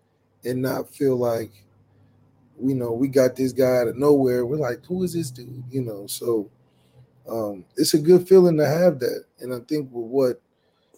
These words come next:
Jared Parker is focusing on, and we'll see what he wants to do with a guy like Sam being a good prototype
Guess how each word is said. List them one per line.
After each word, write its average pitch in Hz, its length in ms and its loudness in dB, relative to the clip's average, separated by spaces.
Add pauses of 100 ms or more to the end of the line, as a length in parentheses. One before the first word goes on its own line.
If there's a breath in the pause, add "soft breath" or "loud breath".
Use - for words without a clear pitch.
Jared 139 360 6
Parker 143 320 2
is 120 120 -6
focusing 143 480 0
on, 127 140 -4
and 123 120 -8
we'll 147 180 0
see 208 320 -4
what 156 200 2
he 139 160 -2
wants 131 300 -6
to 123 120 -18
do 131 180 -2
with 123 180 -4
a 110 40 -10
guy 131 220 -2
like 123 280 -4
Sam 151 400 -6
being 127 280 -6
a 120 60 -10
good 113 380 -2
prototype 131 800 0